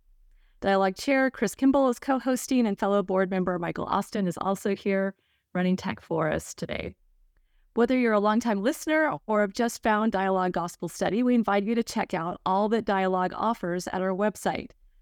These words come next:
dialoguejournal dot com. There you can find previous gospel study lessons, other offerings like Dialogue Out Loud and Dialogue Book Report, and links to all the great shows in the Dialogue Podcast Network.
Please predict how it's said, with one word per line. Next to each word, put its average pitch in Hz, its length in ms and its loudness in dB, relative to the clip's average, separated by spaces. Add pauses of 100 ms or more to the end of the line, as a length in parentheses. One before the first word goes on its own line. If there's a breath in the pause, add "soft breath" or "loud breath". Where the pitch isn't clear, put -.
(160)
dialoguejournal 190 840 2
dot 180 240 -2
com. 165 460 -4 (540)
There 208 160 2
you 233 100 0
can 247 140 4
find 208 340 0
previous 254 580 -2 (140)
gospel 208 420 0
study 240 300 0
lessons, 233 580 0 (240)
other 226 300 2
offerings 247 560 2
like 180 220 -2
Dialogue 190 440 2
Out - 200 -4
Loud 226 440 -2
and 196 140 0
Dialogue 180 420 0
Book - 220 -4
Report, 202 480 -6 (400)
and 214 160 2
links 262 320 2
to - 140 -6
all 214 200 4
the 226 80 2
great 208 320 0
shows 165 440 -2
in - 100 -2
the 190 80 0
Dialogue 180 460 0
Podcast - 580 -6
Network. 156 460 -6